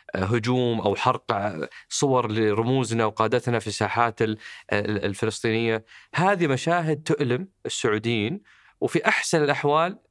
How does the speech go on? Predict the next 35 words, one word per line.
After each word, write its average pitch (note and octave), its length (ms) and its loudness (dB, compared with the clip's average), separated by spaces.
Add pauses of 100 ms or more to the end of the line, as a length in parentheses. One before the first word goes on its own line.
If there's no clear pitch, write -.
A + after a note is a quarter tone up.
(680)
يعني، G#2+ 200 4
اللي A#2 120 0
ما D3+ 100 4
تحولوا D#3 460 2
إلى C3 140 2
أعداء، B2 500 0 (420)
على C3 140 4
الأقل C#3+ 160 2
تراجع C3+ 360 2
تعاطفهم A2 720 0 (360)
تجاه A2+ 280 0
القضية، A2 400 0
خصوصا F#3+ 540 -2
أن F#3 160 -2
السعودية E3+ 480 0
حسب F#3+ 320 -2
بيانات C3+ 440 0
الأونرو B2+ 520 0 (280)
هي G3 120 2
الداعم C#3+ 460 0
الأول A#2 420 0
والأكبر G#2+ 560 -2 (340)
للقضية A#2 320 2
الفلسطينية، A2+ 420 0
أعتقد G#2+ 360 0
بستة G#2+ 340 -2
مليار G2+ 280 2
دولار G#2+ 400 2 (360)
خلال G#2+ 320 2
العشرين G2 380 -2
سنة G2+ 200 -2
أو F2+ 80 0
الثلاثين F#2+ 300 -2
سنة F2 180 -2
الماضية. F2 360 -2